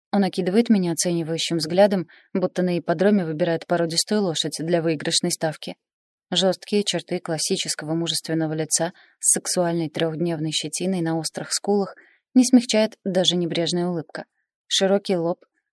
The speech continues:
прямой, слегка крупный нос, волевой подбородок и глубоко посаженные глаза, манящие в запретную темноту. "Смелая".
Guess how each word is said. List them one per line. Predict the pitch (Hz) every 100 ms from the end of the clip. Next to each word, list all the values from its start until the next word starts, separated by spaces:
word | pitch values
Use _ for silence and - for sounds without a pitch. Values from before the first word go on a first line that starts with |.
| _
прямой, | - 196 180 202
слегка | - 185 - 165
крупный | 170 165 175 165
нос, | 160 175 - - _ -
волевой | 185 190 185
подбородок | - 151 170 170 190 226 - _ _ -
и | 202
глубоко | 208 175 180 165
посаженные | 165 - 170 160 165
глаза, | 156 165 160 175 190 _
манящие | 180 180 170 165 - 170 160
в |
запретную | 165 - 160 - 165 151
темноту. | 165 165 160 165 - _ _ _ _ _ _ _ _
"Смелая". | - - 277 214 175 220